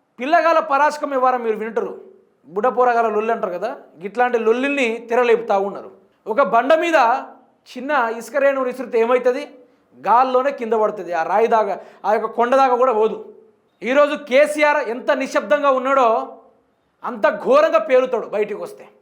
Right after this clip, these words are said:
అంత ఘోరంగా ఉంటుంది ఆ ప్రభావం. ఈరోజు నిశ్శబ్దం, రేపు రాబోయే రోజుల్లో కేసీఆర్ బయటికి వస్తే అది ప్రభావం ఎవరు తట్టుకోలేరు, ఎవ్వరు కూడా తట్టుకోలేరు.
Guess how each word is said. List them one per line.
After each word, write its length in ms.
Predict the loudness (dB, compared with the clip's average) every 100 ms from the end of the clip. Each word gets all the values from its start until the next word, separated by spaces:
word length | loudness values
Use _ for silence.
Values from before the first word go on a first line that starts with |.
| _ _ -20
అంత 180 | -2 0
ఘోరంగా 420 | 2 4 4 2
ఉంటుంది 280 | -2 0 2
ఆ 60 | 2
ప్రభావం. 480 | 0 0 0 -4 -16 -20 _ _ _
ఈరోజు 460 | -8 2 4 4 0
నిశ్శబ్దం, 680 | -8 -4 -2 0 2 0 -2 -12 _ -4
రేపు 300 | 2 2 2
రాబోయే 800 | 2 2 4 4 4 2 0 -6 -14 0
రోజుల్లో 460 | 2 2 2 -2
కేసీఆర్ 560 | 0 2 0 0 -2 0
బయటికి 440 | 0 -2 -2 -2
వస్తే 260 | -2 -2 -2
అది 200 | -2 -4
ప్రభావం 540 | -8 -6 -2 0 0
ఎవరు 240 | -4 -4 -6
తట్టుకోలేరు, 800 | -2 -4 -2 2 2 2 -4 -16 -20 _ _ -8
ఎవ్వరు 240 | 0 0
కూడా 120 | 0
తట్టుకోలేరు. 540 | -2 -4 -4 -4 -4